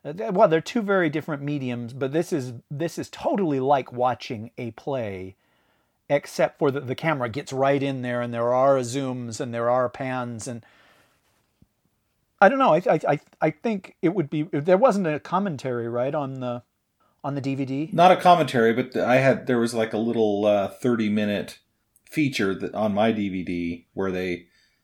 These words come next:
Speaker 2: talked to a lot of, some of the actors and the screenplay.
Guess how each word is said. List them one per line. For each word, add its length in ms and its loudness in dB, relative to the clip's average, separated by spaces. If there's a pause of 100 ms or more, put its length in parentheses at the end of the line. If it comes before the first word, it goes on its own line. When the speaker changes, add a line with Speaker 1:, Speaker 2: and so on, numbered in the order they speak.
(120)
Speaker 2:
talked 400 0
to 160 -4
a 20 -2
lot 200 -2
of, 260 -14
some 120 -4
of 60 -4
the 120 0
actors 460 -4
and 200 -8
the 300 -6 (340)
screenplay. 840 -4